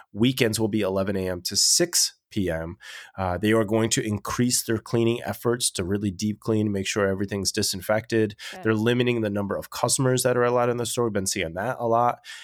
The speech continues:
Speaker 1: And they're canceling all in-store events. So,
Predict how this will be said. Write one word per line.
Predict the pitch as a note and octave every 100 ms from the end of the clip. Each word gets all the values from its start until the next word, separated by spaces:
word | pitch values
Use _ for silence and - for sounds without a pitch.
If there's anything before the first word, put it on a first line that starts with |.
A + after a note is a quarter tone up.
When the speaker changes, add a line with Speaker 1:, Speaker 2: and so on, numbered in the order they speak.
| -
Speaker 1:
And | A#2 A2+
they're | A2+
canceling | - A#2+ A2+ A2+ G#2+
all | A#2 A2+ A2
in-store | A2 G2+ - G#2+ G2+
events. | F#2+ F#2 F#2+ E2 - - -
So, | - A2 G2 F#2